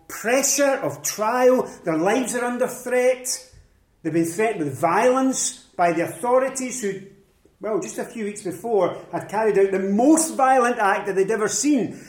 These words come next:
by almost tearing the Lord Jesus, uh, Christ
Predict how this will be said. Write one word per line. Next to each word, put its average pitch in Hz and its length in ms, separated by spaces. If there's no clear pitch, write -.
by 202 400
almost 277 640
tearing 262 420
the 233 120
Lord 220 320
Jesus, 202 520
uh, 190 320
Christ 214 520